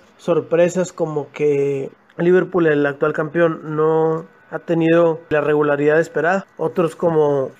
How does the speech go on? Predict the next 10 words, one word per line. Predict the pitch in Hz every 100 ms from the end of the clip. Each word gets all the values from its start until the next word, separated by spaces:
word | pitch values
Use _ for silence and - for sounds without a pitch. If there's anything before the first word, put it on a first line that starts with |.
| -
Atlético | 160 160 170 151 156 170
de |
Madrid, | 156 147 147 170 156
Real | 165
Madrid, | 165 156 160 175 170 - _ _ _ -
tuvieron | 160 156 156
una | 165 170
primera | 147 151 151 160 160
fase | 165 156 - 165 156 - _ -
mediocre, | 180 156 175 196 175 165